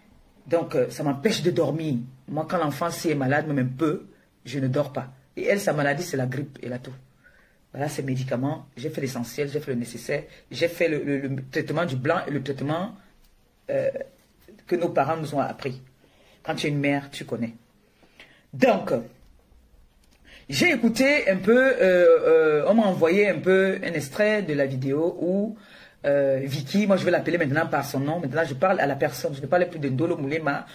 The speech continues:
Ndolo Moulema, c'est le faux profil, moi je l'appelle maintenant Vicky. Vous savez, l'amitié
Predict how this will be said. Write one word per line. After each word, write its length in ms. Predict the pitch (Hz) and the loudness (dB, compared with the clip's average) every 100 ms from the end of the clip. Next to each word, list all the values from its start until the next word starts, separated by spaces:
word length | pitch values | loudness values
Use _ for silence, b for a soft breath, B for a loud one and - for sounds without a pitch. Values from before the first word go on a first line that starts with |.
| B | B
Ndolo 200 | 156 208 | 2 4
Moulema, 300 | 196 160 170 | 4 0 0
c'est 140 | 143 143 | 0 -4
le 60 | |
faux 120 | 135 | -4
profil, 380 | 170 139 131 139 | -4 -4 -8 -6
moi 100 | 147 | -4
je 80 | 156 | -2
l'appelle 260 | 143 156 170 | 0 0 0
maintenant 360 | 127 139 160 B B 139 | -2 -2 -2 B B -12
Vicky. 840 | 131 180 185 - 202 196 - - _ _ _ _ _ _ _ _ _ _ _ _ _ _ _ _ _ _ _ _ _ _ _ _ _ B - | -2 -2 -2 -4 -4 -4 -12 -20 _ _ _ _ _ _ _ _ _ _ _ _ _ _ _ _ _ _ _ _ _ _ _ _ _ B 0
Vous 100 | 415 | 2
savez, 640 | - 208 - - - - _ _ _ _ _ _ b b b b - | 4 2 4 2 0 -10 _ _ _ _ _ _ b b b b 0
l'amitié 880 | 208 226 226 - - 226 208 - | 2 2 0 -4 0 2 2 0